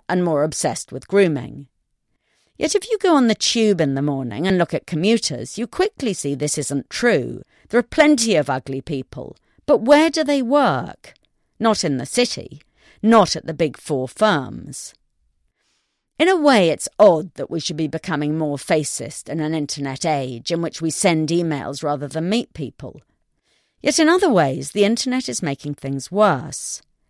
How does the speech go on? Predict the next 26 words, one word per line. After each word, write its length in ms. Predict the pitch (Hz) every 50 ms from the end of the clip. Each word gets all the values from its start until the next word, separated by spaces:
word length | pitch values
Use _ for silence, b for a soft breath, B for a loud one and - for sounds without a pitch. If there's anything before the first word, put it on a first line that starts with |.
| _ _
Just 340 | - - 180 160 - - -
now, 300 | 170 156 147 135 151 202
I 80 | 220 190
was 160 | 160 156 160
sent 260 | - - 170 151 -
details 460 | - 185 170 156 - 170 143 147 -
of 100 | 165 143
a 60 | 156 156
person 420 | - - 160 151 147 - - 175
I'm 140 | 151 156 185
interviewing 540 | 214 240 233 247 196 180 175 147 135 131 127
for 80 | -
something, 560 | 131 - 156 139 - - - 143 123 113 117 - _ _ _ _ _ -
and 100 | - 294
I 100 | 339 359
did 220 | 294 294 254 196 -
what 160 | 180 170 -
I 140 | 190 180 180 -
always 460 | - 214 190 165 147 147 123 120 -
do, 340 | - - 143 131 120 113 98 - _ _ _ _ _ -
looked 320 | 190 220 214 - - -
him 100 | 294 254
up 200 | 202 156 - -
on 160 | 156 151 160
Google 400 | - - 190 175 - - 143 147
Images 600 | 160 165 156 143 - - 123 117 117 - - -